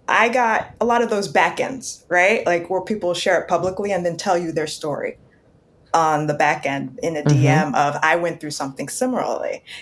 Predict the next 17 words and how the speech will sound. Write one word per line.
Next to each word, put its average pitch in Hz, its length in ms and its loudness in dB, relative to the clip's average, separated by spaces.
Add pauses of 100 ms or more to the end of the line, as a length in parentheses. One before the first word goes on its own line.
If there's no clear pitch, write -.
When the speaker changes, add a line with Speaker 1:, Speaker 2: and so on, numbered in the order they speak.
Speaker 1:
And 170 340 2
I'm 175 180 0
hearing 233 320 -2
about 170 260 0
this 165 160 -4
from 165 160 -6
a 160 60 -2
lot 156 200 0
of 156 120 -8
Black 151 300 0
femmes - 680 -4 (460)
who 170 320 -2
either 170 340 0
can't 220 260 2
say 247 180 2
anything 180 600 -2 (460)
because, 165 760 0